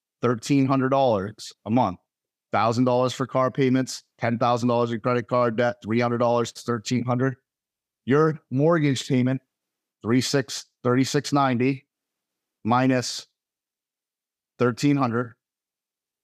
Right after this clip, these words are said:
would be that mortgage payment could not exceed twenty-three ninety. Okay, so in that example, just a brief example on a max amount that you could qualify for, you're probably looking at a mortgage, maybe three hundred thousand,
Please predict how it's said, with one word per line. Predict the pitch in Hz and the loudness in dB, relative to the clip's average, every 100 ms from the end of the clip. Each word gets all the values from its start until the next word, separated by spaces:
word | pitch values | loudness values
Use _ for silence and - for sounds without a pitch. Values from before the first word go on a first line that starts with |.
| _ | _
would | 107 107 | -4 0
be | 120 | 2
that | 123 127 | 2 2
mortgage | 131 139 139 - | 0 2 -2 0
payment | 131 120 110 | 0 0 -2
could | 113 | 0
not | 120 113 - | 0 0 -4
exceed | 117 - - 120 110 | -6 -4 -2 -2 -2
twenty-three | - 131 123 117 117 | 0 0 0 0 0
ninety. | 110 101 90 85 - _ _ _ _ _ _ _ _ _ 101 | 0 0 -2 -6 -14 _ _ _ _ _ _ _ _ _ -12
Okay, | 104 107 101 | -2 -2 -2
so | - 113 110 107 _ - | -2 0 0 -2 _ -4
in | 127 | 0
that | 127 156 | 2 2
example, | 160 147 175 180 175 131 | 0 0 0 0 0 -2
just | 127 123 | -2 -4
a | 120 | -4
brief | 120 143 156 | 0 0 0
example | 143 160 151 127 | 0 0 0 0
on | 117 | 0
a | 110 | 0
max | 113 131 139 | -2 -4 -2
amount | 165 156 143 | 0 2 2
that | 120 117 | -2 -4
you | 120 | -6
could | 127 113 - _ | -6 -8 -10 _
qualify | 160 160 131 113 104 | 0 0 0 -2 -2
for, | - 104 104 - _ _ _ _ _ | -4 -4 -4 -4 _ _ _ _ _
you're | 113 | -4
probably | - 135 139 139 | 0 0 2 2
looking | 127 131 147 | 2 0 -2
at | 131 123 | 0 0
a | 113 | -2
mortgage, | 117 123 127 135 127 - - - _ _ _ _ _ _ _ _ _ _ _ - | 0 0 0 -2 -4 -10 -12 -16 _ _ _ _ _ _ _ _ _ _ _ -4
maybe | 107 110 | -2 -2
three | 110 127 127 | -2 0 2
hundred | 131 131 131 | 2 0 0
thousand, | 135 135 139 147 | 0 0 0 -2